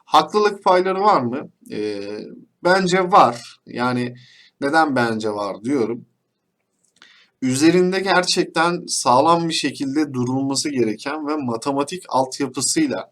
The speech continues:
desteklenmesi gereken bir daldır arkadaşlar istatistik. İstatistik farklı bilim dallarında farklı amaçlar için kullanılabilir. Ee, bunu örneğin ekonomide kullanıyorsanız,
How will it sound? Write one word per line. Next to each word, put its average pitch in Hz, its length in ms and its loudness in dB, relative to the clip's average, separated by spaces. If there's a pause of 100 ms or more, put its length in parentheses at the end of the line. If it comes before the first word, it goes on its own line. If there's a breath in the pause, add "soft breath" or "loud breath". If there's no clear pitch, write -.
desteklenmesi 123 1080 -4
gereken 107 600 -6 (340 soft breath)
bir 120 240 0
daldır 131 320 6
arkadaşlar 95 580 -8
istatistik. 101 800 -10 (640 loud breath)
İstatistik 190 680 -2
farklı 165 440 0
bilim 160 280 0
dallarında 143 600 0
farklı 123 400 -2
amaçlar 135 480 0
için 123 300 -6
kullanılabilir. 120 960 -2 (100)
Ee, 95 340 -10
bunu 131 340 -4 (680 loud breath)
örneğin 127 420 2
ekonomide 143 680 0
kullanıyorsanız, 139 1000 -2